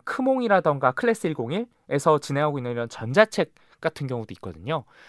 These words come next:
전자책으로 내 노하우를 팔아서 이렇게 하는 것도 있을 뿐더러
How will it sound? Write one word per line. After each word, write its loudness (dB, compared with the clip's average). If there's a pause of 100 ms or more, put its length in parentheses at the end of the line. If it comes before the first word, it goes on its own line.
(140)
전자책으로 2
내 0
노하우를 0
팔아서 4
이렇게 -10
하는 -6
것도 -8
있을 -8
뿐더러 -2